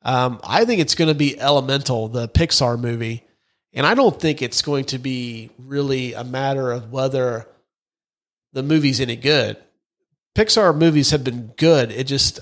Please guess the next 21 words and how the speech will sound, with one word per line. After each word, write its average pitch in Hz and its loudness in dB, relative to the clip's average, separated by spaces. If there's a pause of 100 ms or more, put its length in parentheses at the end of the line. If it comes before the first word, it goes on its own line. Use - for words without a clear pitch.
I 131 2
think 156 -4
at 123 -10
this 131 -2
point, 147 0 (1400)
uh, 131 4
since 147 0
the - -8
pandemic, 147 0
I 127 2
think 175 -4
families 160 0
are 123 -4
starting 143 0
to 127 -4 (1120)
become 139 0
trained 165 2
at 135 -2
the - -8
fact 131 0
that 107 -6